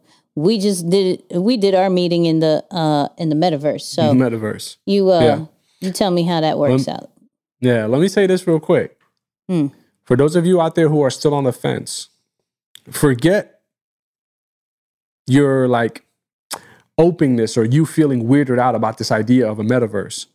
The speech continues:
Speaker 1: Mm-hmm.
Speaker 2: But if, if you're more of a practical business person, all right, let me say this to you.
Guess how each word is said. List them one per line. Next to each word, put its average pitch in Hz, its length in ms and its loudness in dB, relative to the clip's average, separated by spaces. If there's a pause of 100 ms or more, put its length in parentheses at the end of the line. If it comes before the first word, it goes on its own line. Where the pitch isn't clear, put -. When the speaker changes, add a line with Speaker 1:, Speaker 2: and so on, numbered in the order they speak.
(320)
Speaker 1:
Mm-hmm. 123 180 -14
Speaker 2:
But 117 280 2
if, 127 240 -2
if 117 100 -2
you're 151 160 4
more 170 180 0
of 143 80 -2
a 143 60 -2
practical 156 560 -2
business 131 380 0
person, 107 440 -8 (300)
all 110 100 0
right, 113 100 2
let 117 100 0
me 143 80 4
say 143 180 2
this 127 180 0
to 120 120 -2
you. 95 120 -6